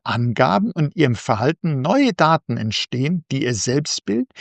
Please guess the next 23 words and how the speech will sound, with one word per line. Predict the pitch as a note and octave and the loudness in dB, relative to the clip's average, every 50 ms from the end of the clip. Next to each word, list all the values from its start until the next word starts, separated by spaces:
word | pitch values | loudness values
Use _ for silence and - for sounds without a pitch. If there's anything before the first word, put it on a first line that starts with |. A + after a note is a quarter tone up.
| - - - | -16 -8 -2
ihre | B3+ E3+ D3+ C3+ C#3 | 2 4 4 4 4
sozialen | - - C#3+ A#2+ - - - C3+ B2 C#3+ D3 C3 | 4 4 2 2 2 0 2 2 2 2 2 0
Beziehungen | A#2 A#2 - - - - C3+ C#3+ F#3 F#3 F#3+ A3+ A#3+ A3+ - - - - - _ - | -2 -2 -2 -4 -4 -2 0 0 0 0 0 0 0 -2 -6 -12 -20 -20 -16 _ -4
und | - C#4 E4 D#4+ D4+ - | -2 -2 -2 -4 -6 -2
ihr | - G#3 G#3+ F3+ C3 | 2 2 4 4 4
Weltverständnis | C#3+ D#3+ F#3+ F#3+ - - B2+ - - - C3+ A2 - - - - A2 - - - | 4 2 2 0 0 -2 0 0 0 -2 -2 -2 -2 -4 -6 -8 -8 -8 -10 -10
prägen | - - A2+ A2 G#2+ A#2 A2+ | -8 -6 -6 -4 -6 -8 -10
können. | G#2+ - - A2 - A#2+ _ _ _ _ _ _ _ - _ _ _ - | -10 -10 -10 -10 -12 -12 _ _ _ _ _ _ _ -20 _ _ _ -2
Die | C#3+ A#2 | -2 2
Datenschutzgrundverordnung | - C#3+ E3 G3+ - F3 - - D#3 - - - C4+ D#4 D#4+ - - - A#2+ - G2 A#2 A#2+ - - F3+ G#3 G#3+ - | 4 4 2 2 0 -4 -4 -4 -4 -4 -2 0 0 0 0 -2 -2 -2 0 0 0 -2 -4 -2 -2 0 0 0 0
trägt | - - D3+ C#3+ B2+ - - | 0 2 2 2 2 2 0
der | C3 | 0
besonderen | A2 A#2 G#2 - C3 B2 C#3+ F#3 A#3 B3+ G#3+ G#3 F3 - | 0 0 0 2 2 2 2 2 2 0 0 0 0 -2
Schutz- | - - - C#4 - - - - | -2 0 0 0 0 -2 -6 -6
und | F3 D3 - | -4 -4 -6
Fürsorgepflicht | - - - C#4+ D#4+ G#3+ B2+ C3 A#2+ A2+ G#2+ G#2 A#2+ - - D#3 E3+ F3 - - | -4 0 2 4 4 4 4 4 4 4 2 -2 -6 -4 0 2 2 2 2 2
gegenüber | E3 D3 A#2+ - - A#2 A#2+ A#2 | 2 2 2 0 -2 -2 -2 -2
Kindern | - - - B2+ A#2 B2+ D3+ G#3+ A3+ F3+ | -2 -2 -2 0 0 2 2 2 2 2
bereits | - A#2+ G2+ G#2 A#2+ D#3 F#3+ - - - | 2 2 2 2 0 0 -2 -2 -4 -6
in | - D3+ A#2+ | -4 -4 -4
vielen | G#2+ - - - F3+ G#3+ C#4 D4+ C4+ G#3 | -4 -6 -6 -2 0 0 0 0 -2 -4
Punkten | - - B2+ B2 B2 - - D#3+ | -4 -2 -2 -2 -2 -4 -4 -4
Rechnung, | D#3 D#3 A3+ A#3+ - - - G2+ F2+ F2+ | 0 2 2 2 2 0 -6 -8 -8 -8